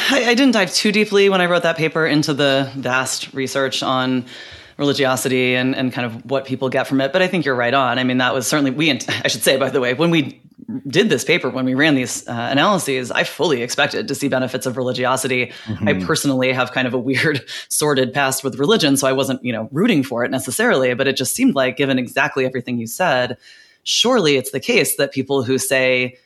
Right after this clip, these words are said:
Speaker 1: you know, "I have a belief system that suggests to me that, or that, that I absolutely believe says, uh, someone is on my side, someone is taking care of me, you know, kind of ultimately my best is at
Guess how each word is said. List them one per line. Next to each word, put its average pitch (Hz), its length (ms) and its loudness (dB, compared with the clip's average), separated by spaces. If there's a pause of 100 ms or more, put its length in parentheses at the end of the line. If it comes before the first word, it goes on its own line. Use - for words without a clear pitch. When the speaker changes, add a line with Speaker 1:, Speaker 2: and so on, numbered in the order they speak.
(140)
Speaker 1:
you 156 100 0
know, 135 100 2
"I 131 160 0
have 131 160 0
a 131 80 0
belief 131 300 0
system 127 480 -2
that 127 300 -2
suggests 127 460 -4
to 135 60 -2
me 131 260 2
that, 123 280 0
or 120 200 -10 (180)
that, - 160 -12 (100)
that 127 240 -6
I 127 80 0
absolutely 139 540 0
believe 143 460 0
says, 127 500 -2 (440)
uh, 127 260 -2
someone 151 280 2
is 131 120 2
on 127 140 0
my 120 120 0
side, 165 400 0
someone 123 180 -4
is 123 120 -6
taking 120 240 -4
care 143 220 2
of 135 100 -2
me, 131 400 0
you 139 100 0
know, 117 160 -2
kind 123 180 -4
of - 40 -10
ultimately 127 500 -2
my 120 160 0
best 120 300 -4
is 117 120 -6
at - 260 -6